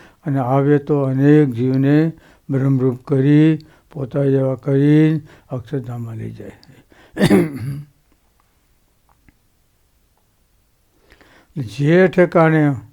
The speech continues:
મનોમય શુક્રની ધારા કુંઠિત થાય, એ ઠેકાણે નિમિત્ત ક્ષેત્ર કીધું. એ ઠેકાણે જપ, તપ, વ્રત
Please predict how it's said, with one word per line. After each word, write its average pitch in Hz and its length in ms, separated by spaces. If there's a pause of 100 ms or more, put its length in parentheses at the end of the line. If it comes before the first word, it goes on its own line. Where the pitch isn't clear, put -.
(340)
મનોમય 160 500
શુક્રની 151 420
ધારા 143 300
કુંઠિત 139 540
થાય, 147 340 (500)
એ 147 120
ઠેકાણે 143 560
નિમિત્ત 135 420 (280)
ક્ષેત્ર 123 440
કીધું. 120 380 (560)
એ 151 140
ઠેકાણે 139 480
જપ, 139 560
તપ, 151 60
વ્રત 135 680